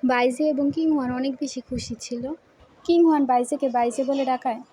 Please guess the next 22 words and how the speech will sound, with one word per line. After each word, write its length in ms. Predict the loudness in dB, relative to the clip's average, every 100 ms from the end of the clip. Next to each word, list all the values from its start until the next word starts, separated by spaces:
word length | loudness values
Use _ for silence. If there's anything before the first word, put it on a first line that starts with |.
| _ _ -20 -6
বাইজে 380 | 0 2 2 0
কিং 180 | 2 4 4
হুয়ানকে 340 | 2 0 -2
বলে, 260 | 0 0 0
"এখন 280 | -2 -2 -4
আমাদের 320 | -2 -2 -2
বিয়ে 200 | -2 -2
হয়ে 180 | -2 -4
গেছে, 300 | -4 -8 -10 -16 -20 _ _ -8
এখন 320 | 0 2 2 2
তোমার 300 | 2 2 2
আমাকে 320 | 2 0 -2
অন্য 180 | 0 0
নামে 260 | 0 0 0
ডাকা 260 | -2 -2 -4
উচিত।" 340 | -4 -8 -14 -16 _ _ _ _ -2
কিং 160 | 4 6
হুয়ান 220 | 6 4
বাইজেকে 500 | 2 0 0 -2 -4 -4
পিও 260 | -2 0 2
বলে 260 | 2 2
ডাকে। 340 | 2 0 -2